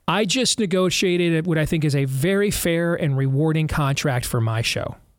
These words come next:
that included a substantial increase in revenue for my company. The total value of that deal is about five percent of what they were debating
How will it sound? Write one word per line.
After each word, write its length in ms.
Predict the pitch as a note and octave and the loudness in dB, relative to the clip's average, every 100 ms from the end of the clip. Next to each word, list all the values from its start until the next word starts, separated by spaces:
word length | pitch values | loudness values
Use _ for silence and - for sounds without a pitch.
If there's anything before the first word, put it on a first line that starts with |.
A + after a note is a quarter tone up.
| _ _ _ _ _ _ _ _ _ _ _ _ _ _ _ _ _ _ _ _ _ | _ _ _ _ _ _ _ _ _ _ _ _ _ _ _ _ _ _ _ _ _
that 160 | - C#3+ | -2 0
included 480 | C#3+ C#3 F3 D#3+ D3 | 0 0 2 2 2
a 160 | C#3 | 0
substantial 960 | C3+ - D3 - G3 F#3+ F#3 G3 F3+ F3 - - _ F#3 | 0 0 0 0 0 0 0 0 0 -2 -8 -20 _ -2
increase 580 | F3 E3+ C#3+ C#3 - - _ - | 0 0 0 0 -2 -6 _ -4
in 180 | C#3 C3 | -2 0
revenue 440 | C#3 C3+ A#2+ A2 | 0 0 0 -2
for 180 | - B2 | -2 -2
my 160 | A2 | -2
company. 420 | A#2 G#2 - - - _ _ _ _ _ _ - - - - - | -2 -4 -6 -10 -14 _ _ _ _ _ _ -20 -20 -20 -20 -16
The 80 | - | -8
total 400 | - - A3 A#3+ | -2 0 2 2
value 420 | F3+ F3 F#3+ F3 | 2 2 2 2
of 100 | D#3+ | 2
that 260 | C#3+ D#3 E3+ | 0 0 0
deal 420 | D#3 D#3+ F3 F#3 _ D#3+ | 0 0 0 -4 _ -2
is 100 | C#3+ | 0
about 340 | C3 B2+ - | 0 -2 -4
five 600 | - - C#3 D3 F3 D#3+ | -8 -4 -2 0 0 -2
percent 640 | - D3 - C#3 A2+ - - _ _ _ _ _ _ _ _ - | -2 -2 0 -2 -4 -8 -12 _ _ _ _ _ _ _ _ -4
of 160 | C#3 | -2
what 160 | D3+ D3+ | 0 0
they 120 | D#3 | 0
were 320 | C#3+ C3+ C3+ | 2 2 0
debating 600 | C#3+ C#3+ C#3 C#3+ A#2+ G#2+ | 0 -2 0 0 0 -4